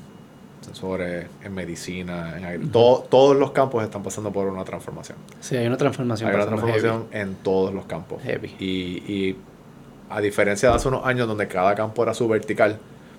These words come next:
Speaker 1: hay mucha integración.
Speaker 2: Sí,
Speaker 1: Y,
Speaker 2: se ve,
Speaker 1: y
Speaker 2: las
Speaker 1: se
Speaker 2: líneas se
Speaker 1: busca.
Speaker 2: están borrando un poco
Speaker 1: Sí,
Speaker 2: más.
Speaker 1: las líneas se borran un montón. Y, y eso, eso es bien importante, mano, y bien fascinante. Y que el sistema de educación esté alineado con eso. A ver, no solo las escuelas públicas, eh,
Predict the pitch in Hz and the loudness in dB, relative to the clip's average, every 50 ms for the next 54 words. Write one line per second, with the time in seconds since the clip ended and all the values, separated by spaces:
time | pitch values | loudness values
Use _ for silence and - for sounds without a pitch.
0 | - - - - - - - - - - - - - 85 90 95 98 98 104 104 | -20 -20 -20 -20 -20 -20 -20 -20 -20 -20 -20 -14 -6 -2 0 0 0 0 -2 -2
1 | 117 120 117 - 110 101 101 104 101 101 95 90 - - 95 90 87 - - - | -4 -2 0 0 0 0 2 0 2 2 2 0 0 -2 -4 -4 -4 -10 -16 -18
2 | - - - 127 110 101 104 113 110 113 113 117 123 117 117 110 104 98 123 117 | -16 -10 -6 -4 -2 0 2 2 2 4 4 2 2 0 0 -2 -2 -2 2 4
3 | 98 120 127 131 135 135 135 110 95 - - 131 131 127 120 117 120 117 113 113 | 4 6 8 8 8 6 6 4 2 4 4 2 4 4 2 2 2 0 2 0
4 | 110 104 107 117 110 113 107 107 110 110 101 95 98 98 98 101 101 123 107 107 | -2 -2 -2 0 2 2 2 0 -2 -4 -2 -2 -2 0 -2 -2 -2 0 2 2
5 | 104 107 104 101 98 95 90 90 - 80 80 76 - - - - - 104 101 98 | 2 2 0 0 -2 -4 -6 -8 -8 -10 -10 -10 -12 -16 -14 -8 -4 -2 0 0
6 | 98 98 95 95 95 92 92 - - 104 104 104 104 - 113 107 101 - - - | 0 0 0 -2 -2 -2 -4 -6 -2 2 2 4 4 4 2 0 0 -4 -12 -10
7 | - 95 92 - 113 113 107 107 107 98 98 98 98 110 117 - 87 82 78 - | -8 -8 -4 -2 -2 -2 0 0 -2 -2 -2 -4 -6 -6 -6 -6 -6 -10 -10 -12
8 | - - - - - 120 110 110 113 104 101 120 117 - 113 98 92 92 92 - | -12 -12 -14 -8 -4 -2 0 2 0 0 0 -2 -2 -2 -2 -4 -4 -4 -4 -4
9 | 71 - 202 110 98 - 107 - 104 101 101 104 110 110 127 117 - 117 110 117 | -4 0 0 0 -2 -2 -6 -4 -2 0 2 2 4 4 2 0 0 0 -2 -2
10 | 113 - - 107 98 104 104 101 95 92 92 95 104 101 98 92 87 87 92 - | -4 -2 0 0 0 0 -2 -4 -4 -2 0 0 0 0 -2 -4 -6 -6 -8 -8
11 | - 85 - - - - - - - - - - - - - - 92 92 90 92 | -10 -14 -16 -16 -20 -20 -20 -20 -20 -20 -20 -20 -18 -10 -4 -2 0 0 0 0
12 | 92 92 92 90 85 78 85 87 87 87 80 85 - - - - - - - - | -2 -2 -4 -8 -8 -10 -12 -14 -14 -14 -14 -14 -14 -16 -16 -18 -18 -20 -18 -14
13 | 117 104 101 98 95 - 110 104 104 107 110 110 107 104 110 110 - - - 98 | -10 -6 -6 -4 -2 0 0 2 2 4 4 4 2 2 0 -4 -6 -4 -2 0
14 | 98 104 101 - - 98 92 98 113 113 - 104 95 90 87 87 87 85 85 80 | 0 0 0 0 -2 -2 -2 0 -2 -2 -2 -4 -4 -4 -4 -4 -4 -4 -6 -6
15 | 78 87 92 87 82 80 90 | -8 -8 -10 -10 -10 -12 -12